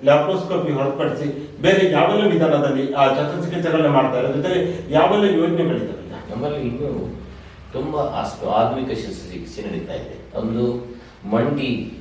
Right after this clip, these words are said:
Speaker 2: ಬದಲಾಯಿಸುವ ಶಸ್ತ್ರಚಿಕಿತ್ಸೆಗಳು, ಜೊತೆಗೆ ಬೆನ್ನು ಮೂಳೆ, ಬೆನ್ನು ಹುರಿಯ ಶಸ್ತ್ರಚಿಕಿತ್ಸೆಗಳು ನಡೀತಾ ಇದೆ. ಜೊತೆಗೆ ಇನ್ನು ಮುಂದಿನ ದಿನಗಳಲ್ಲಿ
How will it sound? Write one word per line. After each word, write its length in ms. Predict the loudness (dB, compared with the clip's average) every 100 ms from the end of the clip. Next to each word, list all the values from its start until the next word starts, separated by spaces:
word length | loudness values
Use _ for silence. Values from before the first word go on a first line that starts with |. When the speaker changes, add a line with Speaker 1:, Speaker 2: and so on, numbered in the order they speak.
| -8 -4
Speaker 2:
ಬದಲಾಯಿಸುವ 640 | -2 2 4 2 0 -4
ಶಸ್ತ್ರಚಿಕಿತ್ಸೆಗಳು, 1080 | -4 -6 -10 -12 -14 -16 -14 -12 -10 -10 -12 -16 -20 -20 -20 -20 -16 -10
ಜೊತೆಗೆ 300 | -6 -4 -4
ಬೆನ್ನು 320 | -4 -4 -2
ಮೂಳೆ, 640 | 0 0 0 -2 -2 -4
ಬೆನ್ನು 280 | -4 -4 -6
ಹುರಿಯ 240 | -4 -4
ಶಸ್ತ್ರಚಿಕಿತ್ಸೆಗಳು 1300 | -4 -6 -10 -12 -16 -14 -14 -14 -14 -12 -10 -10 -8 -6
ನಡೀತಾ 220 | -2 0
ಇದೆ. 360 | 0 -2 -8 -14 -18 -20 -20 -20 -16 -8
ಜೊತೆಗೆ 200 | -6 -4
ಇನ್ನು 260 | -2 -2 -2
ಮುಂದಿನ 220 | -2 -2
ದಿನಗಳಲ್ಲಿ 800 | -2 -2 0 0 0 -4 -6